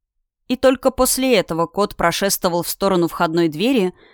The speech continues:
по ходу своего движения задев пушистым хвостом ногу Михкеля. «Нет, ну это уже наглость с твоей стороны», возмутился Михкель, обращаясь к коту. «Хочешь сказать, что я теперь ниже ещё на одну ступень?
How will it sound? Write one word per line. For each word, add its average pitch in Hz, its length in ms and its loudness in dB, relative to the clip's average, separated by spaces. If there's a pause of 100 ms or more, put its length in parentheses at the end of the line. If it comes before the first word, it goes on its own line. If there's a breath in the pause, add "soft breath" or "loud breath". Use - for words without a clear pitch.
(200 soft breath)
по 285 120 2
ходу 277 280 2
своего 202 380 2
движения 233 640 2
задев 208 420 2
пушистым 175 520 -4
хвостом 196 600 0
ногу 160 260 2
Михкеля. 151 720 -2 (1000)
«Нет, 240 320 8
ну 220 140 2
это 254 180 2
уже 294 180 4
наглость 180 520 6
с - 80 -6
твоей 190 200 2
стороны», 202 540 2 (380)
возмутился 190 600 0
Михкель, 214 500 0
обращаясь 180 520 0
к - 40 -18
коту. 160 440 0 (580)
«Хочешь 277 340 2
сказать, 214 400 4
что - 160 2
я 226 120 6
теперь 247 340 2
ниже 247 340 6
ещё 254 240 0
на 262 120 6
одну 254 180 2
ступень? 339 540 0